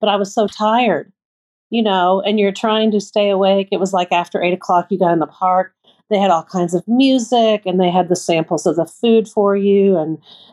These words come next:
and the drink. And it just was, it was a great after party. And there was, it was limited, so it was nice. But going to that party <laughs> afterwards, after doing all that mileage during the day, yeah, you figure out pretty quickly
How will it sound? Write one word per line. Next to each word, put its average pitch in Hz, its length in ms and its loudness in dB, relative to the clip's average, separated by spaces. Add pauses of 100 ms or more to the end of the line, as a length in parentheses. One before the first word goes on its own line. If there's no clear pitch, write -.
and 175 100 2
the 165 80 2
drink. 202 540 0
And 185 100 0
it 170 160 -2
just 175 280 -2
was, 156 360 -2
it - 40 -2
was 165 120 0
a 160 60 -2
great 170 340 0
after 226 320 0
party. 165 400 -2
And 170 100 -2
there 165 80 0
was, - 280 -10 (500)
it 220 80 0
was 220 160 0
limited, 202 720 0
so 180 300 0
it 127 80 -2
was 165 160 -8
nice. 170 520 -2 (800)
But - 280 -4
going 202 180 0
to 220 60 0
that 180 220 0
party 202 360 0
<laughs> - 0 -
afterwards, 247 840 -4
after 226 300 -2
doing 214 400 0
all 214 180 0
that 185 180 2
mileage 175 460 0
during 196 240 0
the 185 60 0
day, 180 260 0 (920)
yeah, 208 200 0
you 247 240 0
figure 302 340 -2
out 247 160 2
pretty 208 220 -2
quickly 170 600 -2